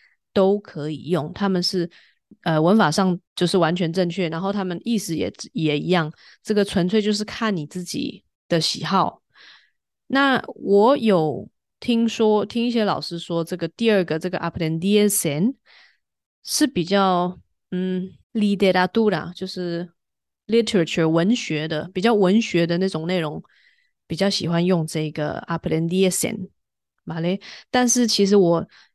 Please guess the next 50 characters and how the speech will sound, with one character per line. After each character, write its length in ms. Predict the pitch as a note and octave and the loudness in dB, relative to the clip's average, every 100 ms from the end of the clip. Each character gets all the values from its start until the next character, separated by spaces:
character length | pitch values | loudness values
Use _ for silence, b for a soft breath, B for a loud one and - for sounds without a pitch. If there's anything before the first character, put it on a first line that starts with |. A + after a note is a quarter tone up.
| _ | _
个 180 | B3+ A3 | 2 2
人 180 | F3 F3+ | 2 -2
在 200 | G#3 G3 | -2 -2
生 200 | G3 G3+ | -2 -2
活 140 | E3+ | -4
中 180 | F3 F3 | -4 -4
也 80 | F#3+ | -2
有 120 | F3+ | -2
听 220 | G3+ F#3 | -2 -2
过 180 | F#3+ F3+ | 0 -2
有 120 | D3+ | -2
人 140 | C#3+ D3 | -8 -6
用 200 | D#3+ D#3 | -6 -4
这 120 | D#3+ | -4
个 100 | - | -4
aprendiesen， 840 | - D#3+ D#3 D#3+ F3 E3 - E3+ | -6 -2 -2 2 2 2 -2 -4
所 180 | - G#3 | 0 4
以 60 | G3+ | 4
说， 300 | G3+ F#3+ - B B B _ _ - | 4 0 -2 B B B _ _ -2
嗯， 520 | F#3 F3 E3 E3 F#3 _ _ - | 0 0 -2 -4 -10 _ _ -4
你 120 | F3+ | -4
自 260 | - - | -4 -6
己 140 | G3 E3 | -2 0
选 200 | E3 D3+ | -2 -4
择 140 | C#3+ | -4
吧， 240 | D3+ D3 - _ - | -4 -4 -8 _ -2
这 120 | G#3 | 2
是 100 | G#3 | 2
你 140 | D#3+ | 2
自 100 | - | 0
己 80 | G3 | 0
的 100 | E3 | 0
喜 180 | - D#3 | -2 -4
好， 180 | E3+ D#3+ | -2 0
你 160 | E3 | 0
觉 120 | E3 G3+ | 2 2
得 60 | |
哪 160 | F#3+ F3 | 4 2
一 40 | |
个 80 | G3+ | 2
比 80 | F3+ | 2
较 120 | G3 | 0
好 240 | G3 B2+ | 2 -2
念， 200 | E3 F3 | 0 -4
你 40 | D3+ | -4
就 100 | E3+ | -8
选 200 | - D3+ | -6 -8
哪 120 | - | -6
一 60 | - | -6
个， 240 | - G3+ | -6 -6